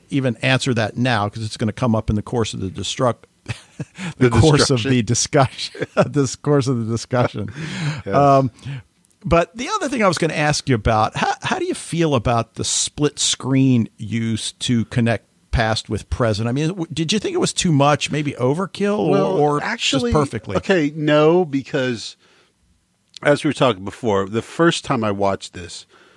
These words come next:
Speaker 2: like, I still, by this episode, had not really been able to sort all the ki-, I, I'm still trying to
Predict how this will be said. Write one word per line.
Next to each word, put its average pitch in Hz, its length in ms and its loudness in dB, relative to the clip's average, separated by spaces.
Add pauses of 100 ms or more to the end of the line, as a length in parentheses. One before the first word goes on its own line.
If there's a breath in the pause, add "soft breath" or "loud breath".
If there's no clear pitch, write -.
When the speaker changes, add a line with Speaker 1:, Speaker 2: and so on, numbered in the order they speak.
(300 soft breath)
Speaker 2:
like, 113 260 -4
I 143 140 2
still, 160 800 2
by 131 260 2
this 127 260 0
episode, 107 920 0
had 113 200 -4
not 113 380 0
really 107 520 0
been 107 260 -4
able 107 320 -4
to 95 140 -4
sort 101 520 -2 (1080 soft breath)
all 117 160 2
the 98 80 -6
ki-, - 200 -12
I, 139 220 4
I'm 147 140 2
still 190 180 4
trying 170 160 4
to - 20 4